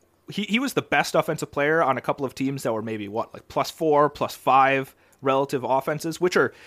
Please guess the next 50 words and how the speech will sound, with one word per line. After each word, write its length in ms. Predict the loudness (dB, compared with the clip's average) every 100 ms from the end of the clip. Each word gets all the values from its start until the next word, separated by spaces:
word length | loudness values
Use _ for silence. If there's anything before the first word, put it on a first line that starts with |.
| -2 2
those 160 | 2
are 60 | 2
championship 540 | 0 0 0 0 0
level 220 | 0 2
offenses. 560 | 4 4 2 -8 -16 -20 _ _ 0
I 60 | 2
don't 260 | 4 2
think 200 | 0 -2
Darius 320 | 2 2 2
Garland 340 | 0 0 0 -2
is 80 | -4
as 140 | -6
good 240 | -4 -2
as 100 | -2
Mark 260 | -2 -2 -2
Price 260 | -2 -2 -4
just 240 | -8 -6
yet. 200 | -2 -2 -2
I 60 |
think 180 | -4 -2
Mark 180 | -2 0
Price 200 | -2 -4
is 80 | -6
probably 480 | -6 -4 -2 -2 0
better 280 | 2 2 2
at 160 | 0
pretty 200 | 0 0
much 180 | 0 -2 -4
every 400 | -2 0 -2 -4 _ _
level 300 | -4 -2 -2
of 100 | -4
the 60 | -6
game. 380 | -8 -8 -8 -8
I 80 | -6
think 140 | -6
their 100 | -6
passing 400 | -2 -2 -2 -4
is 80 | -4
probably 400 | -2 0 0 -2
the 80 | -4
closest, 460 | -4 -4 -4 -8
but 100 | -4
Mark 220 | -2 -2
Price 240 | 0 -2 -2
is 80 | -8
a 40 |
more 200 | -4 -4
efficient 340 | -4 -8 -10
scorer, 380 | -6 -2 0 0
probably, 580 | -2 -4 -2 -2 -4 -4